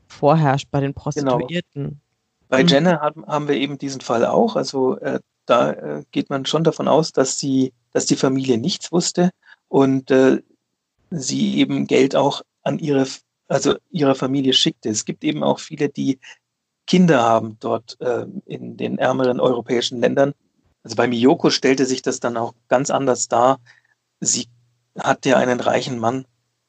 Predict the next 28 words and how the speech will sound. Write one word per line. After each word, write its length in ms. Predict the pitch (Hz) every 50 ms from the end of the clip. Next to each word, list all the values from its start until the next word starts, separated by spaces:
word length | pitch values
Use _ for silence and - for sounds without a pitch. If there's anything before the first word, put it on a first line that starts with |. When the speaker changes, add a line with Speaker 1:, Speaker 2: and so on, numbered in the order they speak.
| _ _ -
Speaker 2:
äh, 300 | - 135 127 120 120 -
gehabt 440 | - 127 - - 147 - _ - -
und 280 | 139 127 123 120 120 - _
sie 260 | - 127 135 139 143
hatte 160 | 147 143 - 135
ein 60 | 127
ganz 160 | 131 127 -
anderes 340 | 139 131 139 131 127 - -
Motiv, 480 | 127 123 - - 147 139 131 131 - - _ - - - _ _ _ _ _ -
dieser 560 | 131 127 117 - 135 123 120 117 127 123 -
Arbeit 340 | - 131 123 123 120 - -
nachzugehen. 760 | 120 123 127 - - - - - - - - - - - -
Also 340 | - 123 - - 120 117 120 117 _ _
denk 220 | 127 117 117 117 -
mal, 260 | 123 120 117 117 107 - -
dass 160 | 113 110 -
sie 80 | 127
ihrem 380 | 120 135 127 123 120 117 117 -
Ehemann 380 | - 156 - 123 123 117 117 -
auch 160 | 117 123 -
eine 280 | 143 139 123 120 131 131
auswischen 500 | 127 135 131 - - - - - 113 110
wollte, 320 | - - - - - -
könnte 300 | - - 131 117 110 -
ich 60 | 110
mir 100 | 107 110
Speaker 1:
Mhm. 40 | -
Speaker 2:
vorstellen. 500 | - 113 110 - - - - - - -